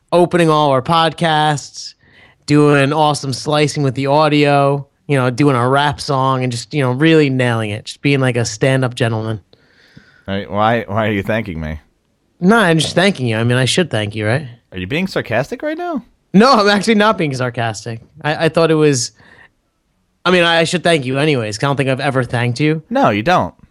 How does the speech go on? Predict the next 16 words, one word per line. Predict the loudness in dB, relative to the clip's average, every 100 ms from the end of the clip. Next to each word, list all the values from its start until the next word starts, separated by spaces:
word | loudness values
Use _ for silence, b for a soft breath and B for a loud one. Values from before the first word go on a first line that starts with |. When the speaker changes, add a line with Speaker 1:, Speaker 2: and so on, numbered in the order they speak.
| -8
Speaker 2:
This | -6
is | 0
why | 2
Speaker 1:
No, | 2
Speaker 2:
I |
think | 0
Speaker 1:
I |
Speaker 2:
it's | 0
sarcastic. | -2 0 0 -2 -10 -14 _ _ _
Speaker 1:
<laughs> | -2 0 2
Well, | 2 4 4
no, | 6 4
it's | 4 4
not, | 2 2 0
but | -4 -4 B B B B
I, | -12